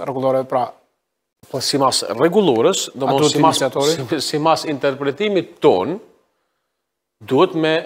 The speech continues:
Speaker 2: udhëheq një deputet i cili vjen, i cili nuk është nënshkrues dhe nuk vjen nga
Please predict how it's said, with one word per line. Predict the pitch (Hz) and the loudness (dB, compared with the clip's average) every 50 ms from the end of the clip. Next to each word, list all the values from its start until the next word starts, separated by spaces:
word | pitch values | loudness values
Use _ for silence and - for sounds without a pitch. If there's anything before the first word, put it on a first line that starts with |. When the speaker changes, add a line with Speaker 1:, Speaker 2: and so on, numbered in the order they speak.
| - - | -6 -8
Speaker 2:
udhëheq | 151 139 135 117 117 120 156 180 175 - - - 131 | -4 -4 -4 -4 -2 0 0 0 0 -4 -8 -8 -6
një | 127 139 165 185 175 127 120 143 | -2 0 0 0 0 -2 -6 -8
deputet | 123 117 - 127 117 - - 151 196 202 - - - _ _ _ _ _ _ _ _ _ _ - | -8 -6 -6 -8 -8 -6 -2 -2 -2 -2 -2 -14 -20 _ _ _ _ _ _ _ _ _ _ -12
i | 123 - | -10 -8
cili | - - 190 180 185 190 180 - - | 0 0 0 2 2 0 -2 -2 -6
vjen, | 131 117 110 120 143 156 165 185 196 190 - - _ _ _ _ _ _ _ _ _ _ _ _ - | -10 -10 -6 -2 0 0 0 0 -2 -6 -10 -18 _ _ _ _ _ _ _ _ _ _ _ _ -6
i | 147 143 | -4 0
cili | - 190 170 | 0 0 2
nuk | 170 175 170 175 196 | 2 2 4 2 0
është | 165 180 165 | 2 2 0
nënshkrues | 156 143 - - 147 147 190 226 208 - 147 | 0 0 -2 -2 0 0 0 0 0 -2 -2
dhe | 143 143 | -2 0
nuk | 170 180 156 | 0 -2 0
vjen | 143 175 190 180 151 | 0 0 0 0 2
nga | 170 180 196 | 2 2 2